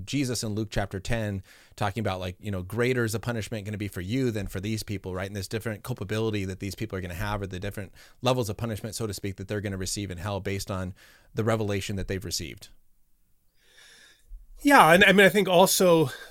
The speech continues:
Speaker 2: also there i-, is, is the, is the idea of having a particular role. Uh, and i-,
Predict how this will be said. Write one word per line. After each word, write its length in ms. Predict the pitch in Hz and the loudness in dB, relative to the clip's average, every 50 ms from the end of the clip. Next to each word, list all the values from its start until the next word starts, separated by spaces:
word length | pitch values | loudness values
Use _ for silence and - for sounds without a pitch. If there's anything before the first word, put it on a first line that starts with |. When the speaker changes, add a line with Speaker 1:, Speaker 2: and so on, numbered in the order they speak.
| - - | -8 2
Speaker 2:
also 340 | - 170 190 185 - 190 156 | 4 6 6 6 4 0 0
there 480 | 131 135 170 185 180 160 147 147 151 - | 2 2 4 4 4 4 2 0 -2 -4
i-, 40 | - | -4
is, 340 | 151 165 165 170 151 147 170 | -4 -4 -2 -4 -6 -6 -8
is 300 | - 170 143 139 135 - | -6 -6 -6 -6 -6 -4
the, 280 | - 156 143 139 139 143 - | -2 -2 -2 -2 -4 -6 -10
is 120 | 147 131 143 | -10 -6 -4
the 120 | 160 156 | -2 -2
idea 260 | 143 143 139 151 143 | -2 -2 -4 -4 -6
of 60 | 143 | -6
having 280 | 135 123 175 147 143 139 | -6 -8 -8 -6 -8 -8
a 20 | |
particular 440 | 131 135 - 170 156 - 143 131 120 | -10 -8 -8 -8 -8 -8 -8 -10 -8
role. 520 | 117 110 131 135 139 131 117 113 127 - _ _ _ _ _ _ _ _ _ _ _ | -6 -6 -6 -4 -4 -4 -6 -8 -12 -16 _ _ _ _ _ _ _ _ _ _ _
Uh, 260 | - 143 131 131 123 131 - - | -6 -6 -4 -4 -6 -8 -6 -6
and 340 | 151 131 135 131 127 - - _ _ - | -4 -4 -4 -4 -6 -10 -16 _ _ -12
i-, 140 | 170 151 | -12 -10